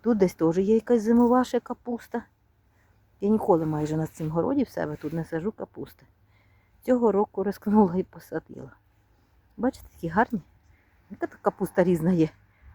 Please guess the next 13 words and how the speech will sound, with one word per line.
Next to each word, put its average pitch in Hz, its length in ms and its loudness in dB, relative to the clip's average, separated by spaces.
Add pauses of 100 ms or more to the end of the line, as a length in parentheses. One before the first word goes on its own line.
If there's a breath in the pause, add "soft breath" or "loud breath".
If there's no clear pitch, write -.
(140)
Бачите, - 280 -6
яка 226 200 -6
гарна 175 400 2
ця 175 100 -4
є 156 180 0
зелененька. 151 600 -4 (680)
Знаю, 233 260 2
що - 80 -10
це 330 100 2
зимова. 311 540 2 (1000)
Вона 170 220 -4
гарна, 277 340 -2
гарна. 185 320 -4